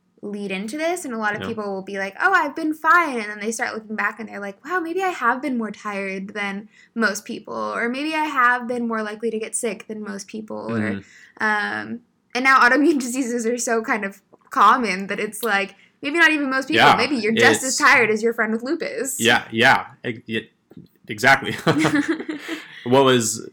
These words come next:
Speaker 2: shocking for me when I kind of entered into this world and started to, well, really I was forced to learn about it because I developed my own autoimmune disease, is that, uh,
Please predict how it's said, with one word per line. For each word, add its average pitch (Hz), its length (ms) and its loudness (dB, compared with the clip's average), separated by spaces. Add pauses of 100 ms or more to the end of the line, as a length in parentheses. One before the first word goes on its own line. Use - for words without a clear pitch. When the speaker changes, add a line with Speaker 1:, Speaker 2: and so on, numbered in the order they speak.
(100)
Speaker 2:
shocking 123 460 4
for 113 120 -4
me 104 220 0
when 101 100 -4
I 101 80 -4
kind 104 240 -6
of 92 80 -8
entered 104 240 -4
into 104 260 -6
this 98 240 -8
world 101 320 -4
and 98 140 -6
started 101 300 -4
to, 101 260 -6 (880)
well, 127 160 6
really 160 180 10
I 123 40 8
was 113 120 2
forced 131 440 2
to 120 80 0
learn 101 240 0
about 98 280 -4
it 104 220 -8 (460)
because 104 320 -2
I 101 260 -2
developed 104 320 -4
my 101 120 -4
own 113 500 2 (180)
autoimmune 101 340 -4
disease, 101 480 -6 (720)
is 104 340 2
that, 104 320 2
uh, 98 560 -6